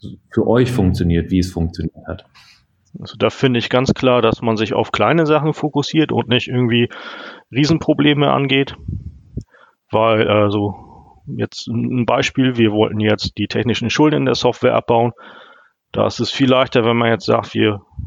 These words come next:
Speaker 2: starten jetzt mal ein kleines Experiment, probieren da mal einen Tag aus, als wenn wir jetzt sagen, wir wollen da jetzt fünfhundert Personentage rein investieren. Das ist dann viel schwerer, dafür eine Akzeptanz zu finden. Da wird viel mehr drüber diskutiert. Das dauert viel länger, bis sich da was bewegt.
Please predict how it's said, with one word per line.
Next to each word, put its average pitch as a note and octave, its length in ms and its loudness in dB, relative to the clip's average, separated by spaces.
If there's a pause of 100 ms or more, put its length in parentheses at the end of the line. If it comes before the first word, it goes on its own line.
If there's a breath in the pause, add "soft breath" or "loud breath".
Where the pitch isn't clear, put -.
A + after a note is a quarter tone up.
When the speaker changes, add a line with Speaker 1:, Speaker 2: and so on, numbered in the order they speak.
(100)
Speaker 2:
starten A#2+ 340 0
jetzt A2+ 240 0
mal A#2 160 -2
ein C3+ 140 0
kleines B2+ 400 2
Experiment, A#2+ 600 -2
probieren A#2 360 -2
da A2 100 4
mal G#2+ 180 0
einen B2 220 0
Tag - 280 -2
aus, A#2+ 280 0
als A#2+ 220 -2
wenn A2 160 -2
wir A2+ 80 2
jetzt A2 180 2
sagen, A#2 360 2 (800 loud breath)
wir B2+ 200 2
wollen B2+ 200 2
da A#2 100 6
jetzt A2+ 320 2
fünfhundert A2+ 600 0
Personentage A2+ 880 0
rein B2+ 300 0
investieren. B2 640 -2 (880 loud breath)
Das G#2 200 2
ist - 180 0
dann A#2 200 2
viel C#3+ 180 -2
schwerer, B2+ 500 2
dafür A#2+ 280 2
eine A#2+ 120 2
Akzeptanz A#2+ 540 -2
zu - 120 -6
finden. C#3 320 0
Da A#2 140 2
wird A2+ 220 2
viel B2+ 240 -2
mehr B2 240 4
drüber A2+ 320 2
diskutiert. A#2+ 580 -2
Das A2 140 0
dauert A#2+ 280 2
viel A#2+ 180 -2
länger, B2+ 260 2
bis G#2+ 140 -2
sich G#2+ 120 -4
da A2 160 2
was A2 140 -2
bewegt. A#2+ 460 0